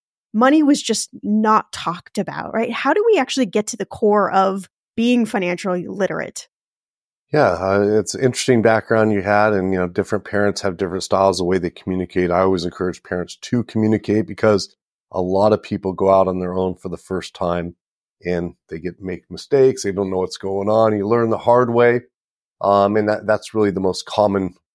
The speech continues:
Speaker 2: teaching method of, of finance out there, it seems like. So I definitely understand. And, you know, for a lot of people, it seems overwhelming, especially when you come out and you make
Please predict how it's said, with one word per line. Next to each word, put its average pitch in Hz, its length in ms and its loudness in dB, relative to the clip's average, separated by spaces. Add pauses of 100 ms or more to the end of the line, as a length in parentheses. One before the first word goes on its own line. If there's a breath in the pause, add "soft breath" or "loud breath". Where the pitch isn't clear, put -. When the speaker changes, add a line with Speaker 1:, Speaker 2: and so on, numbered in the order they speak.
(120)
Speaker 2:
teaching 117 400 0
method 98 280 2
of, 98 260 -2
of 101 280 0
finance 95 520 -2
out 92 180 0
there, 90 140 -6
it 85 80 -12
seems 87 300 -8
like. 82 260 -10
So 90 240 -8
I 92 80 -4
definitely 107 320 -4
understand. 98 540 -4 (600)
And, 160 120 0
you 160 80 4
know, 151 100 4
for 151 140 0
a 156 40 4
lot 156 200 4
of 151 80 -4
people, 147 280 2
it 120 120 -4
seems 117 480 0
overwhelming, 101 680 2
especially 127 480 -2
when 110 160 0
you 98 80 -4
come 104 220 -4
out 101 120 2
and 95 80 -8
you 95 80 -2
make 98 180 -2